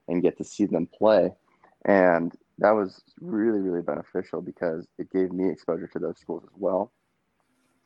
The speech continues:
Um, but it was also very helpful just because, again, like, you know, getting to play on a high level team, you get to play with a lot better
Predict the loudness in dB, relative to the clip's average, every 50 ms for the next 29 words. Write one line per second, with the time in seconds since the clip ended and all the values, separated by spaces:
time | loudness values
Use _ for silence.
0 | _ _ _ _ _ _ _ _ _ _ _ _ 0 2 2 2 2 0 -2 -6
1 | -10 _ -2 2 2 4 4 2 0 -2 -4 -4 -4 -6 -4 -2 0 0 0 -2
2 | -4 -6 -8 -6 -6 -6 -8 -8 -10 -10 -6 -4 -4 -4 -4 -6 -10 -12 -10 -10
3 | -12 -14 -14 -16 -14 -12 -12 -12 -12 -8 -6 -4 -4 -4 -4 -6 -8 -8 _ _
4 | _ _ _ _ _ _ _ _ _ _ _ _ _ -10 -8 -8 -8 -8 -8 -4
5 | -2 -2 -2 -2 -4 -8 _ -8 -6 -6 -6 -6 -8 -10 -10 -10 -10 -8 -8 -8
6 | -10 -14 -14 _ -6 -4 -2 0 -2 -2 -4 -6 -10 _ -8 -8 -8 -8 -8 -6
7 | -4 -4 -4 -6 -8 -12 -12